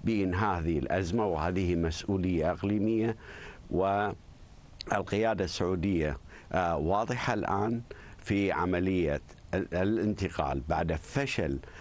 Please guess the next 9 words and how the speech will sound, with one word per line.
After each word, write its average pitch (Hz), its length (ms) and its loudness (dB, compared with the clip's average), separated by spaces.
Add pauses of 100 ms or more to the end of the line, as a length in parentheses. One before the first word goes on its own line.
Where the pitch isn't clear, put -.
(160)
الشرعية 87 580 0
اليمنية 82 720 2
في - 180 -2
إيجاد 95 640 0 (100)
آليات 98 600 0
حقيقية 87 640 0
لإنهاء 90 520 2
هذه 85 200 0
الأزمة، 101 440 0